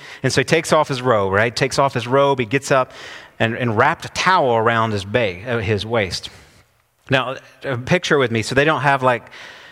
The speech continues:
dinner tables with chairs and everybody sitting properly.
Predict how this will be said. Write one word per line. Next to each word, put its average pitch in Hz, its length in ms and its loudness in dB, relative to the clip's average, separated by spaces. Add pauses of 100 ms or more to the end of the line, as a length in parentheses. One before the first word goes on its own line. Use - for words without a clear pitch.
(580)
dinner 117 320 2
tables 110 520 -2
with 113 180 -4 (400)
chairs 110 560 0
and 110 80 -2
everybody 110 260 0
sitting 113 300 -4
properly. 101 540 0